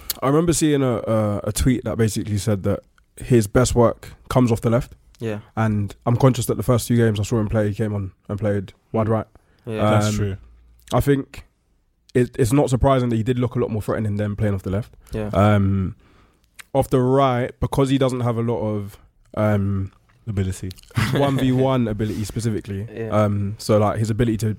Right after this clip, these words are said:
Speaker 1: to beat his man is, is more kick and run.
Speaker 2: Yeah.
Speaker 1: Um, and he, he looks like he's really trying hard to work a bit of room, but because he doesn't have, like, the ingenuity or creativity, it's a lot harder for him. So when he ca-, when he was able to kind of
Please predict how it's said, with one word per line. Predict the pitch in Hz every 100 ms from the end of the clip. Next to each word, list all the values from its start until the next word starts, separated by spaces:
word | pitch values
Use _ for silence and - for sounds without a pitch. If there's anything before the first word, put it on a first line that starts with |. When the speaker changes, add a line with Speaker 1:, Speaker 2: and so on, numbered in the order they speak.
| _
Speaker 1:
to | -
beat | 104 117
his | 107
man | 110 104
is, | 101 95 - _ _ _ _ _ -
is | 107
more | 117 120
kick | 110 -
and | 117
run. | 110 113 - -
Speaker 2:
Yeah. | - 113 104
Speaker 1:
Um, | 104 98 98 - -
and | - 120
he, | 113 113
he | 120
looks | 120 135 -
like | 113
he's | 113
really | 113 120 117 113 101 _ - -
trying | - 120 110
hard | 113 107
to |
work | 110 120 104
a |
bit | 104
of | 101
room, | 113 107
but | 98
because | 104 117
he | 117
doesn't | 120 110
have, | 113 107
like, | 110 101 - _ _ _ -
the |
ingenuity | 113 113 110 120 110 110
or | 104
creativity, | - 127 113 127 107 107 101 - _ - _ _ _ _ -
it's | 117
a | 123
lot | 98
harder | 117 104
for | 117
him. | 131 - _ _
So | 123
when | 123 139
he |
ca-, | 135 135
when | 127 139
he |
was | 135 127
able | 143 131 131
to | 117
kind | 127 123
of | 117 104